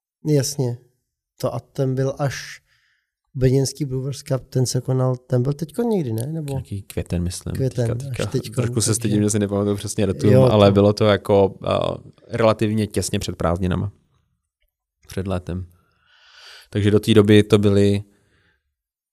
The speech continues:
Speaker 2: vlastně jako buď a nebo některý plánování, buď to
Speaker 1: Mhm.
Speaker 2: vyjde, nebo ne. A hodně jsme se snažili,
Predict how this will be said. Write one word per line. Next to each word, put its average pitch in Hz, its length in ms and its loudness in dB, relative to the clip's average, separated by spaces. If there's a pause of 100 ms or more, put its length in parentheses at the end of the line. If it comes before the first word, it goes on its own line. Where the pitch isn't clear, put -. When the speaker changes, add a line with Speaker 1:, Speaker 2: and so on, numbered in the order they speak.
(720)
Speaker 2:
vlastně 98 920 -6
jako 104 280 -10 (2000)
buď 110 280 -2
a 110 80 -2
nebo 101 300 2
některý 104 380 -4
plánování, 101 640 -2
buď 135 100 4
to 139 80 2
Speaker 1:
Mhm. 131 120 0
Speaker 2:
vyjde, 98 280 0
nebo 101 220 -2
ne. 98 460 -4
A 101 160 -4
hodně 98 360 -4
jsme 101 240 -6
se 104 140 -4
snažili, 101 640 -2